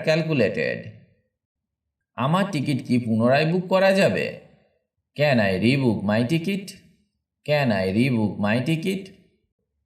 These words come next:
এই রুটটি কি সবচেয়ে ছোট? Is this the shortest route? Is this the shortest route? আমি কি এখানে রাত কাটাতে পারি? Can I spend the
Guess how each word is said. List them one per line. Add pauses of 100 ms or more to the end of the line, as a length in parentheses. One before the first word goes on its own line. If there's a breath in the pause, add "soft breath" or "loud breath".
(160)
এই
রুটটি (100)
কি (120)
সবচেয়ে
ছোট? (1040)
Is (120)
this (120)
the
shortest
route? (960)
Is (120)
this (120)
the
shortest
route? (960)
আমি
কি (100)
এখানে (120)
রাত (100)
কাটাতে
পারি? (960)
Can (100)
I
spend
the